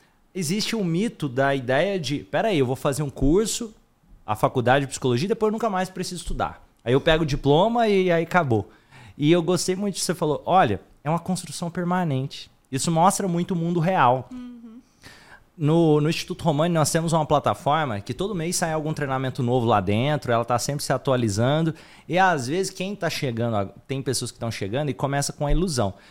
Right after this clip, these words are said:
Speaker 1: "Ah, mas quanto tempo eu vou ter meu certificado?" Se a pessoa tiver pensando assim, de verdade ela não vai conseguir ter muito resultado. Porque a realidade é que ela vai cons-, vai ter que estudar o resto da vida.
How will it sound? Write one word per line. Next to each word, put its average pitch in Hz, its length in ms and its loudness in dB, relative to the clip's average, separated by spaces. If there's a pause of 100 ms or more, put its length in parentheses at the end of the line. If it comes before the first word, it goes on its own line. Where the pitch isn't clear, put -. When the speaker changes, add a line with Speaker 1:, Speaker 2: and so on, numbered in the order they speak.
(160)
Speaker 1:
"Ah, 147 80 2
mas - 360 -2 (120)
quanto 208 260 0
tempo 165 300 -2
eu 156 60 0
vou 131 140 -2
ter 139 320 2
meu 131 200 -2 (260)
certificado?" - 760 -2 (580)
Se - 100 -2
a 151 40 6
pessoa 190 280 2
tiver 208 220 2
pensando 131 560 0
assim, 135 520 -2 (480)
de 131 260 0
verdade 202 640 4
ela 208 240 4
não 208 300 2
vai 220 220 4
conseguir 202 460 0
ter 220 120 -2
muito 196 240 -2
resultado. 151 640 2 (240)
Porque 156 260 2
a 196 80 6
realidade 185 440 2
é 190 60 0
que 170 60 -2
ela 185 100 2
vai 180 120 -2
cons-, 185 420 -6
vai 160 240 0 (200)
ter 226 280 6
que - 140 -6
estudar 170 540 4
o 202 60 0
resto 165 500 0
da 170 240 2
vida. 110 420 -4